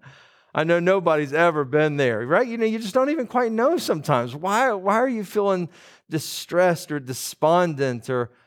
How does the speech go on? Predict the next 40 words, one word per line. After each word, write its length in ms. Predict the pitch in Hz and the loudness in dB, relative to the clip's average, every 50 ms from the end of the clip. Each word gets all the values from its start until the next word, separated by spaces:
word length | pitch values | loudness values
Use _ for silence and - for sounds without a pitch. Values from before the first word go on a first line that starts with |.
| _ _ | _ _
you 180 | - 170 185 175 | -8 -4 -2 -2
know, 140 | 170 165 160 | 0 0 2
listen, 340 | 190 247 277 - - 175 | 0 0 0 0 -2 -2
it's 160 | 160 160 - 147 | -2 -2 -4 -4
easy. 480 | 170 214 240 277 285 285 196 175 131 | -4 0 2 2 2 2 0 0 2
All 300 | 123 160 202 247 302 302 | 2 4 4 4 4 2
of 80 | 254 226 | 0 -2
us 160 | 175 - 175 | -2 -2 -4
at 60 | 151 | -2
one 180 | 160 170 165 156 | 0 0 0 0
time 280 | - 147 160 147 147 | 0 0 0 0 0
or 60 | 143 139 | 0 0
another 300 | 135 131 127 123 120 110 | 2 2 0 0 -2 -4
felt 260 | - - 123 117 - | -2 0 0 0 0
that 140 | 127 107 110 | -2 -2 0
way. 80 | 113 | 0
I 180 | 107 147 254 294 | 2 2 2 2
felt 300 | 220 - 226 170 160 - | 2 2 0 0 2 2
that 180 | 156 127 123 | 0 0 2
way. 140 | 123 127 123 | 0 0 0
It's 120 | 127 - - | 0 2 2
like, 160 | 156 143 - - - - - _ _ _ | 2 2 0 -4 -12 -20 -20 _ _ _
"Why 260 | 139 165 190 254 302 | -4 -2 0 0 0
am 160 | 320 311 294 | 0 2 2
I 120 | 226 208 175 190 | 0 0 0 0
not 180 | 233 247 233 | -2 -2 -2
feeling 440 | - - - 220 262 302 311 311 277 | -4 -6 -4 -2 0 0 0 0 -2
so 180 | - - 202 175 | -2 -2 -2 0
good 240 | 156 170 165 156 | 2 2 0 2
now?" 140 | 151 151 139 | 2 0 0
I 60 | 151 | 2
got 140 | 160 202 196 | 2 2 2
no 120 | 185 196 208 | 2 0 0
reason 600 | 190 170 151 160 190 220 233 202 180 202 175 170 | 0 -2 -2 0 2 2 2 0 0 -2 0 2
really 260 | 175 196 208 202 190 | 2 2 2 2 0
not, 180 | 185 180 180 | 0 -2 -2
but 100 | 165 196 | 0 -2
it's 180 | 185 170 151 175 | -2 -2 -4 -8
just 200 | 214 202 - - | -10 -8 -2 0
like, 140 | 214 185 | 0 0